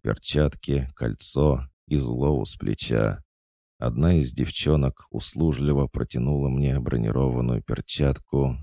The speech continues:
фиксатор для штанин и рапиру в чехле для оружия — а Апраксин небрежно швырнул куртку и защитную маску. "Засчитываем лишь уколы, которые будут нанесены в бронированную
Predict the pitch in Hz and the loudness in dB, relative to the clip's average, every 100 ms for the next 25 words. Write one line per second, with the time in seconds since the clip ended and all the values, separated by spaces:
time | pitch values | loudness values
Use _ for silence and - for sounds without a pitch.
0 | - - 67 - 73 67 53 52 60 - | -10 -8 -6 0 2 2 -2 -4 -4 -4
1 | - 55 69 73 65 - - 64 58 - | -2 0 2 2 0 -6 -4 0 0 -2
2 | - 80 64 - - 52 - 55 53 55 | 0 2 2 -2 -6 -8 -4 -4 -2 0
3 | 57 58 57 53 55 55 52 _ _ _ | 0 0 -2 -2 0 0 -2 _ _ _
4 | _ - 60 57 - 55 - - 80 78 | _ -2 -2 0 0 -2 -2 0 2 2
5 | - 60 50 62 71 64 67 - 50 - | 0 -4 -2 0 0 0 -4 -4 -4 -2
6 | 62 55 - 71 69 - - 67 64 - | -2 -4 -4 -2 -2 -4 -4 -2 -2 -6
7 | - 67 65 - - 53 - 58 55 52 | -4 -2 0 -2 -4 -4 -2 -2 0 0
8 | 50 - - - 50 - _ _ _ _ | 0 -2 -4 -4 -4 -4 _ _ _ _
9 | _ _ _ _ - 80 80 - - 113 | _ _ _ _ 0 2 4 2 0 0
10 | 85 85 82 78 78 78 - 64 - 82 | 2 4 4 4 2 0 0 -4 2 6
11 | 90 82 76 76 - 60 82 85 82 67 | 6 6 4 0 -4 0 2 4 2 2
12 | 78 78 73 - 67 60 - 62 71 82 | 0 0 -2 -2 -2 0 0 0 2 2
13 | 65 60 64 55 57 73 67 67 65 | 0 -2 0 2 2 4 4 2 0